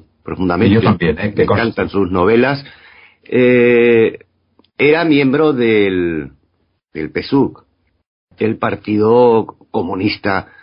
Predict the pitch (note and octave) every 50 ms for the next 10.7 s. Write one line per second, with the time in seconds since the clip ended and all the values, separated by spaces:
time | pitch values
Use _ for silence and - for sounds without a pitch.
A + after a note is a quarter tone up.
0 | _ _ _ _ _ _ _ _ - F2 G2 F#2 F2+ F#2 F2 E2 E2+ E2+ D#2+ D#2+
1 | E2 D2+ C2+ B1 - _ _ _ _ _ _ - - - - - F#2+ D#2+ F#2 F#2+
2 | - - - A2+ A2 A#2+ C#3 C#3+ B2+ A2 G2+ F#2 F#2 F2+ - F#2+ F2 - G2+ G2+
3 | G2+ F#2+ G2 F2 F2 F#2+ F#2+ G#2 G2+ - - G#2 F#2+ F#2 F2+ F2 F2 E2 D#2 D2+
4 | C#2 - - F2+ E2+ - G2+ - F2 F2+ G#2+ B2 C3 A#2 G2+ F2+ F2 F#2 A2 A#2+
5 | A#2 - - - _ _ _ _ - - _ _ _ _ _ _ _ _ _ _
6 | _ - - D3+ E3 E3 E3+ F#3 F#3 E3+ - - C3+ C3+ B2+ B2 A2+ C#3+ D3+ C#3+
7 | C#3 D#3 D3 C#3+ D3 D#3 D#3+ D#3+ D#3 - C#3 C3 C3 C3 B2+ B2+ B2 A#2+ A#2+ A#2
8 | A#2 A2+ A2+ A2 G#2+ G2+ - _ _ _ _ - F2 G2 G2+ F#2+ F#2 G#2 G#2+ A2+
9 | A#2 A#2+ A#2 G#2+ - - A#2+ A2 G#2+ A2+ A#2 A#2 A#2+ A#2 A2+ G#2+ G2 G2 F#2 -
10 | - _ _ _ _ _ _ - - - - E2 -